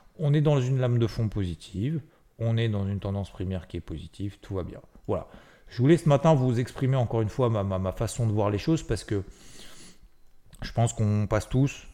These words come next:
enfin, j'espère ne pas être le seul en tout cas, euh, justement par ce genre de phase un peu de questionnement en se disant : «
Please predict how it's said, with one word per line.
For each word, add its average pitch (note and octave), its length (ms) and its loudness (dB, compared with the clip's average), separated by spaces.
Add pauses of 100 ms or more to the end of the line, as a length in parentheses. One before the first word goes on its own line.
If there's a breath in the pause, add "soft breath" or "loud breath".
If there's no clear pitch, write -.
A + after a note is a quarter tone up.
(280)
enfin, F#2 240 -6 (240)
j'espère G#2+ 300 -2
ne G2 80 -2
pas F#2+ 140 0
être F#2 100 -2
le F#2 100 0
seul A#2 240 0
en G#2+ 100 -2
tout - 120 -12
cas, A#2 240 -2 (640 loud breath)
euh, A2 80 -8
justement C#3 400 4
par B2+ 160 4
ce B2 140 0
genre A#2+ 180 4
de B2 100 6
phase C3+ 280 4
un A2+ 100 2
peu B2+ 160 0
de A2+ 80 4
questionnement A2+ 600 0
en B2 40 2
se G2+ 60 -4
disant : « A2 340 0